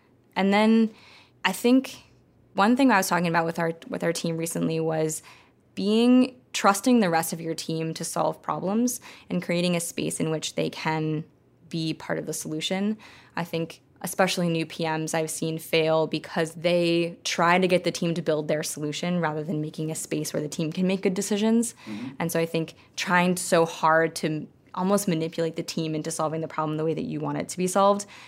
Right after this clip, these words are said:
Speaker 1: is a really good way to build something that's probably okay, but maybe not the best it could be.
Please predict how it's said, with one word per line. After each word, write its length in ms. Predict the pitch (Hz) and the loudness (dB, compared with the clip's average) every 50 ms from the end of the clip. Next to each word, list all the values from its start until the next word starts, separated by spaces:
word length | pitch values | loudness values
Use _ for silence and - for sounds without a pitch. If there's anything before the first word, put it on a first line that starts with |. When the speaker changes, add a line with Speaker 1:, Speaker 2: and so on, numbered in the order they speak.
| - - | -16 -12
Speaker 1:
is 100 | - 170 170 | -4 -4 0
a 40 | |
really 160 | 156 156 156 147 | 0 0 0 0
good 140 | 147 151 | -2 -2
way 140 | 156 156 151 | -2 0 2
to 180 | 139 151 147 - - _ _ _ _ _ _ _ _ | 2 0 0 -2 -6 _ _ _ _ _ _ _ _
build 280 | 170 165 160 165 170 - | 2 2 2 0 -2 -2
something 280 | - 233 233 240 247 | 0 2 4 4 4
that's 120 | 226 220 220 | 4 4 4
probably 400 | - 220 190 185 190 190 180 175 | 4 4 4 4 4 2 2 2
okay, 240 | 165 165 - 185 165 | 2 0 0 -2 -2
but 120 | 165 190 165 | -2 -2 -2
maybe 160 | 175 165 151 | -2 -4 -4
not 160 | 151 - - | -4 -6 -6
the 60 | - | -10
best 180 | - - - - | -12 -12 -12 -12
it 60 | - | -14
could 100 | - - | -14 -14
be. 160 | - - - | -14 -14 -16